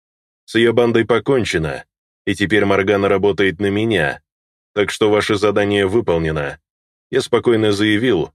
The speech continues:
улыбнувшись краем рта. «А привели мы ее, чтобы доказать выполнение задания». «Надо же»,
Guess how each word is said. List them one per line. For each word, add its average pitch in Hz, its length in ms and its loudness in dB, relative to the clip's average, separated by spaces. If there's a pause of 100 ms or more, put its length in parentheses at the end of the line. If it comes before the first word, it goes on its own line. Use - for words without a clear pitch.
улыбнувшись 98 680 -2
краем 90 340 -2
рта. 76 400 -6 (840)
«А 98 140 2
привели 107 420 2
мы 120 120 2
ее, 92 240 2
чтобы 101 300 0
доказать 101 480 0
выполнение 104 640 0
задания». 95 760 0 (1300)
«Надо 107 540 2
же», 78 440 -2